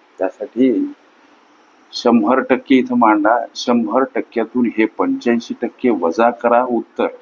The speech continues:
पंधरा टक्के. तिच्याकडे, तिच्याकडे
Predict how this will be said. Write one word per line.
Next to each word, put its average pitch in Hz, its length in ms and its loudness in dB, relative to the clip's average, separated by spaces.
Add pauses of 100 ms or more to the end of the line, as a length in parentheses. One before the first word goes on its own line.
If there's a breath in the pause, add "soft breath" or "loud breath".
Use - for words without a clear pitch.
(120)
पंधरा 92 280 -8
टक्के. - 180 -18 (1300)
तिच्याकडे, 101 600 2 (840)
तिच्याकडे 92 560 -4